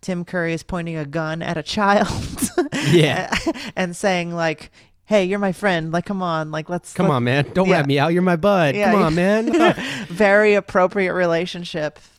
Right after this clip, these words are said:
Speaker 1: uh,
Speaker 2: Yeah.
Speaker 1: between Tim Curry and a ten-year-old. Um,
Speaker 2: Mm-hmm.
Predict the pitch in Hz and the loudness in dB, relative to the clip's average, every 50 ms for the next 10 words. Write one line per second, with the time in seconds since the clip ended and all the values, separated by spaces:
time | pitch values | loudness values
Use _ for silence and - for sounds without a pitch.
0 | _ _ - 175 175 165 151 - - - - 160 170 - 180 170 165 165 165 185 | _ _ -8 -6 -4 -2 -2 -2 -4 -4 -6 -8 -10 -10 -8 -10 -10 -8 -8 -8
1 | 165 160 165 - 170 160 156 156 160 156 143 139 139 160 151 143 135 139 156 156 | -8 -8 -8 -8 -6 -6 -4 -4 -6 -6 -6 -6 -6 -6 -6 -8 -8 -10 -10 -12
2 | _ - - - - 190 165 165 165 165 156 131 110 123 - - - 180 175 - | _ -20 -18 -12 -8 -6 -6 -6 -6 -8 -10 -10 -10 -8 -8 -10 -10 -12 -14 -18
3 | - - - - - _ - 175 180 170 160 156 - 107 98 90 | -18 -20 -20 -20 -18 _ -2 0 2 2 2 0 -2 -4 -8 -8